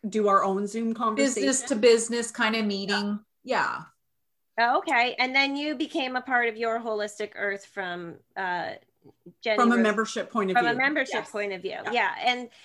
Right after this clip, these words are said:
Speaker 3: and so also want to share how Your Holistic Earth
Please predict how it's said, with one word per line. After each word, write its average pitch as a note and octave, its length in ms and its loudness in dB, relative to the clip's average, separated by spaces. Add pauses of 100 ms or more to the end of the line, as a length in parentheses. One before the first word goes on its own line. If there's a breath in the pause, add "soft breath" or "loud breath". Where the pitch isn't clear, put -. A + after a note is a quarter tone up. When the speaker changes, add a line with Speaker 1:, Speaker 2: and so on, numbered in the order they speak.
(120 loud breath)
Speaker 3:
and D#4+ 180 2
so E4+ 300 8
also D#4+ 420 4
want A#3+ 280 0
to A#3 200 -2
share G#3+ 520 0
how C4+ 320 -2
Your A3+ 260 -4
Holistic F3+ 540 -8
Earth F3 360 -8